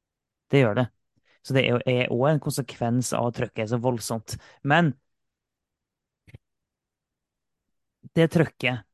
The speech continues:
tvinger en jo som regel til å enten, eh, være blant de aggressive som kommer med trusler, eller være blant dem som, eh, går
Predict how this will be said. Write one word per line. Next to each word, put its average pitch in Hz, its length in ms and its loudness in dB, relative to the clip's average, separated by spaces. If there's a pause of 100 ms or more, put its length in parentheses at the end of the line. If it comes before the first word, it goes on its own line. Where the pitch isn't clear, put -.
tvinger 127 640 2
en 113 100 0
jo 127 120 4 (840)
som 151 220 4
regel 123 480 0 (1400)
til 131 260 0
å 120 160 4
enten, 165 560 2 (640)
eh, 123 360 0
være 135 300 4
blant 131 220 2
de 127 100 -2
aggressive 120 560 0
som 131 140 -8
kommer 131 160 0
med - 80 -4
trusler, 143 380 0 (640)
eller 127 240 0
være 135 220 4
blant 123 200 2
dem 120 180 2
som, 120 340 0
eh, 120 420 0
går 120 320 -2